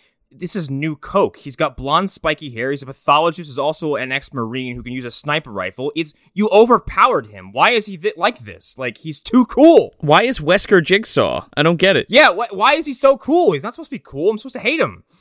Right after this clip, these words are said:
Speaker 1: Um, and then, uh, so then, like, you get to Spiral, and I was like, "All right, let's see what they do." And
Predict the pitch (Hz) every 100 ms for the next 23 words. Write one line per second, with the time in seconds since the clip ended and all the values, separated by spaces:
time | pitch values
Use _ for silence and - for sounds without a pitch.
0 | _ _ _ - 123 127 117 107 _ _
1 | _ _ _ _ 156 160 160 160 160 156
2 | 151 147 196 190 170 147 147 147 - -
3 | 143 135 127 123 120 123 131 139 127 135
4 | 131 110 110 208 147 110 120 120 113